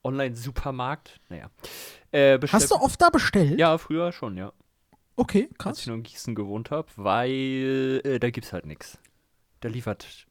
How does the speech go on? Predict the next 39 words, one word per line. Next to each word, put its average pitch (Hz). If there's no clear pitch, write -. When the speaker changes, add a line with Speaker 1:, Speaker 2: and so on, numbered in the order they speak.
Speaker 2:
Doch, 175
da 233
gibt's 202
jetzt 247
auch 240
Amazon, 175
aber 175
früher 196
gab's 139
da 120
nix. 120
Speaker 1:
Ja, 120
mag 139
sein, 117
aber 110
früher 139
war's 123
auf 127
jeden 123
Fall 120
richtiger 120
Rotz. 107
Äh, 135
und, 131
also 131
der 123
D-P-D-Bote 160
hat 147
mich 139
auf 143
jeden 139
Fall 123
gehasst. -
Der 120
musste 123
nämlich 120
immer 127
so 117
Speaker 2:
Krass. -